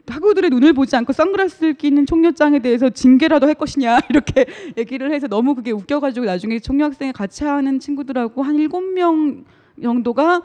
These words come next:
그 학교에 올라갈 때 같이 다 선글라스를 끼고 올라간 적이 <laughs> "우리 이거 하나하나 시위해야 돼." 이러면서 이제 올라간 적이 있었는데, 근데 그런 모습들이 오히려 약간 평범한 그 여대생들에게는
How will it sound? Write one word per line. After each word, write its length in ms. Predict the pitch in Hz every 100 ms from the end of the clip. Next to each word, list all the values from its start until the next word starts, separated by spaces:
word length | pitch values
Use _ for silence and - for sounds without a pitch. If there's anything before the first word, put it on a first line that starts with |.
| - -
그 120 | 262
학교에 240 | 311 349
올라갈 420 | 269 214 254 247
때 140 | 226 247
같이 440 | - 214 - 311
다 120 | 262
선글라스를 640 | 208 294 330 320 320 285 262
끼고 200 | 285 254
올라간 420 | 208 269 285 269
적이 420 | 269 - - 247 - 247 - _
<laughs> 380 | - 359 - -
"우리 200 | 285 320
이거 140 | 277 285
하나하나 380 | 466 466 415
시위해야 500 | 330 392 427 453 320
돼." 100 | 247
이러면서 320 | 285 254 330 294
이제 100 | 220
올라간 320 | 233 269 269
적이 180 | 320 233
있었는데, 800 | 269 269 247 208 214 240 190 - - - - -
근데 320 | 339 359 339 -
그런 400 | - 302 349 427
모습들이 420 | 294 233 320 - 294
오히려 300 | 220 233 277
약간 240 | 214 254
평범한 920 | - 349 415 480 480 466 440 370 190 -
그 180 | - 247
여대생들에게는 1080 | 202 285 339 330 294 233 190 202 302 277